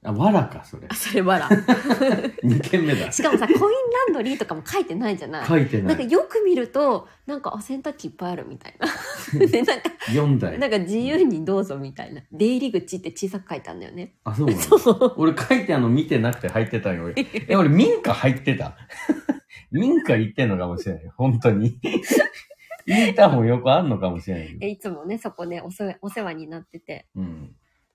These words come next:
Speaker 1: 乾くね。
Speaker 2: あれ乾くね。
Speaker 1: うん。
Speaker 2: やっぱりガス、<laughs> ガスは強いね、ガスの乾燥機は。
Speaker 1: ガスの乾燥機はね、強いね。
Speaker 2: 早い。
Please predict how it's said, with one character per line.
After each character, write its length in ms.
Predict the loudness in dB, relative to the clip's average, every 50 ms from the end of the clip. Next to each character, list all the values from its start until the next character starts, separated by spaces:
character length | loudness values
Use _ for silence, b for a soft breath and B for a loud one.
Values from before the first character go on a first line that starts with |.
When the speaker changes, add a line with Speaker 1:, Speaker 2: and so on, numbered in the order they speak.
| _ _ _ -12 -8
Speaker 1:
乾 220 | -6 -6 -6 -6 -6
く 100 | -8 -8
ね。 400 | -8 -8 -10 -12 -14 -16 -14 -8
Speaker 2:
あ 100 | -4 -2
れ 140 | -2 -2 -4
乾 260 | -4 -6 -4 -2 -2
く 160 | -2 -2 -2 -2
ね。 460 | 0 0 -2 -2 -2 -4 -4 -6 -8
Speaker 1:
う 120 | -4 -2 0
ん。 20 |
Speaker 2:
や 80 | 0 0
っ 60 | 0
ぱ 100 | 0 0
り 140 | 0 0 0
ガ 180 | 2 2 0 0
ス、 260 | -2 0 -2 -2 -2
<laughs> 40 | -2
ガ 100 | -6 -8
ス 140 | -6 -4 -4
は 160 | -2 -2 -4
強 340 | -6 -6 -4 -4 -2 -2 -2
い 80 | -4
ね、 160 | -4 -4 -6 -4
ガ 140 | -4 -6
ス 140 | -6 -6 -8
の 160 | -10 -10 -10 -10
乾 220 | -8 -6 -6 -4
燥 240 | -4 -4 -6 -6 -6
機 100 | -8 -8
は。 140 | -8 -6 -6
Speaker 1:
ガ 80 | -8
ス 80 | -8 -10
の 60 | -10 -10
乾 60 | -10
燥 40 | -12
機 140 | -14 -16
は 120 | -14 -14 -14
ね、 340 | -14 -14 -14 -14 -16 -18 _ _
強 280 | _ -8 -6 -4 -4
い 40 | -4
ね。 40 | -6
Speaker 2:
早 440 | -6 -6 -6 -6 -4 -6 -6 -6 -8 -10
い。 80 | -12